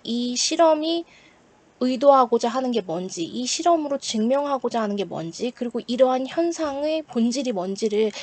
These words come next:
좀 읽고 이해해야 풀 수 있는 문제들로 변하고 있어요. 그 말인즉슨 우리가 지문을 꼼꼼하게 다 읽어야 할 필요가 생겼다는 거예요. 그렇다고 해서 모든 지문을 그렇게 다 꼼꼼하게 읽어야 한다는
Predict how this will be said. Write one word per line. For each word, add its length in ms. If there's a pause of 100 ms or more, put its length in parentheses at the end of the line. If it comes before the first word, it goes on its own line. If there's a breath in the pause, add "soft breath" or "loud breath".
(260 loud breath)
좀 120
읽고 440
이해해야 680
풀 200
수 180
있는 280
문제들로 540
변하고 460
있어요. 420 (540 loud breath)
그 120
말인즉슨 800 (320 loud breath)
우리가 560 (300 loud breath)
지문을 580
꼼꼼하게 800
다 320
읽어야 480
할 140
필요가 460
생겼다는 560
거예요. 360 (680 soft breath)
그렇다고 580
해서 460 (260 loud breath)
모든 380
지문을 420
그렇게 340
다 300
꼼꼼하게 760
읽어야 460
한다는 580